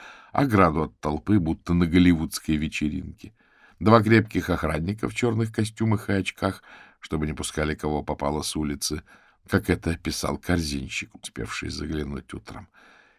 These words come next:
И вся эта шумиха, еще одно словечко от корзинщика, была организована только чтобы объявить, что теперь в Кошачьем Альянсе продаются горячие напитки.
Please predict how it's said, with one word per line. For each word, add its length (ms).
И 120
вся 180
эта 260
шумиха, 760
еще 240
одно 140
словечко 440
от 80
корзинщика, 720
была 380
организована 920
только 320
чтобы 340
объявить, 800
что 220
теперь 300
в 80
Кошачьем 640
Альянсе 640
продаются 720
горячие 640
напитки. 800